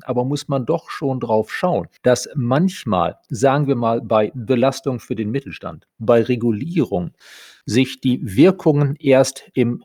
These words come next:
Zeitablauf zeigen, also über viele Jahre hinweg,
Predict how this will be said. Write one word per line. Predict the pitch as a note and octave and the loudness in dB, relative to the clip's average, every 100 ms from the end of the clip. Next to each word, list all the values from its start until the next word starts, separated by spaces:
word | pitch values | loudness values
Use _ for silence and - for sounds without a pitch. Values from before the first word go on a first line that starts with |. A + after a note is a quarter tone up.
| - | -12
Zeitablauf | - E3+ G3+ - G#2+ A2+ G2+ G2 | -2 2 2 2 2 2 2 0
zeigen, | - D#3 D#3+ G2 F#2+ - | -4 -2 0 -2 -8 -6
also | - A#2+ | -2 0
über | B2 B2 | 2 2
viele | - F3+ D#3+ D3 - | 0 -4 -2 -2 -2
Jahre | A2+ D3 E3+ A#2 | 0 2 2 0
hinweg, | F#2 F#2+ - | -4 -6 -8